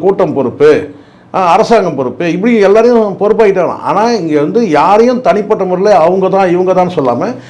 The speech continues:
எல்லாருமே இதுல வந்து ஒரு பொறுப்பு இருக்குன்னு சொல்றாரு. ரொம்ப நேர்மையான, நியாயத்தின் உச்சம், ஆ, அஜித்தோட ஸ்டேட்மெண்ட். எனக்கு பொறுத்தவரைக்கும் நான், நான் பார்க்குறேன்னு கேட்டா இங்க யாரையும் ஆதரிக்கலாம். சில பேர் பேசுறதால நீங்க பார்த்துருப்பீங்க,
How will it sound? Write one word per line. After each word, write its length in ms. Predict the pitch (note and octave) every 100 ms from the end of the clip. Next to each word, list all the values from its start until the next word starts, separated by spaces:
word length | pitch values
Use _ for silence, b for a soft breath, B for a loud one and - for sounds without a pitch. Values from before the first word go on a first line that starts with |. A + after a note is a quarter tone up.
| B B D3
எல்லாருமே 420 | G#3+ A#3+ A#3+ B3+ C4
இதுல 180 | A3 G3 F3
வந்து 160 | F3+ G3+
ஒரு 80 | D#3+ F#3
பொறுப்பு 240 | G3+ F3
இருக்குன்னு 320 | D#3 E3 F3
சொல்றாரு. 280 | C#3 C3 D#3 A#3
ரொம்ப 200 | G3+ G#3+ G#3 E3
நேர்மையான, 640 | F#3 G#3 G3+ F#3 F#3+ G#3 B3+ C4+ B B B B - - - C#3+
நியாயத்தின் 560 | F#3 B3 B3+ B3+ A3+ F#3 E3+
உச்சம், 380 | - - A#3+ - - - - - -
ஆ, 260 | A2+ A#2+ B2+ A#2+ A2 G#2 A#2
அஜித்தோட 340 | D3 D#3+ D3 -
ஸ்டேட்மெண்ட். 480 | D3+ D3 C3+ A2 - - B B B - C3 D3
எனக்கு 200 | G3+ F3+
பொறுத்தவரைக்கும் 400 | G3 G3 G#3+ G3+
நான், 180 | D#3+ C#3+ D3
நான் 200 | E3 E3+
பார்க்குறேன்னு 400 | F3+ F3 D#3+ C3
கேட்டா 220 | C3+ A#3 C#4 B B -
இங்க 140 | D#3 D#3 D#3
யாரையும் 360 | F3+ A3 A#3+ C#3+ E3+
ஆதரிக்கலாம். 520 | G#3+ G3 F#3 E3+ -
சில 80 | D#3 F3
பேர் 200 | G3 F3+
பேசுறதால 380 | F3 D#3+ E3 E3
நீங்க 140 | C3
பார்த்துருப்பீங்க, 420 | D3+ C#3 A2+ A#2+